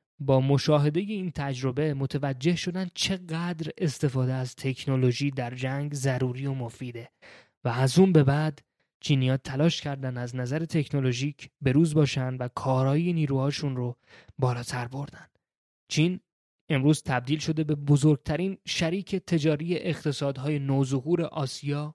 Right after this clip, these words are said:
آفریقا و آمریکای لاتین. ده پونزده سال قبل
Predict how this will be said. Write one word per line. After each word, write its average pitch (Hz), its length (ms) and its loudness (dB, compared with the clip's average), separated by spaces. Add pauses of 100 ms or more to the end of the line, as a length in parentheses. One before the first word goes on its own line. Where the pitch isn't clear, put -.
(160)
آفریقا 131 600 -6
و 131 160 -4 (400)
آمریکای 131 560 2
لاتین. 123 500 -4 (640)
ده 131 160 4
پونزده 160 380 4
سال 151 220 0
قبل 143 340 -2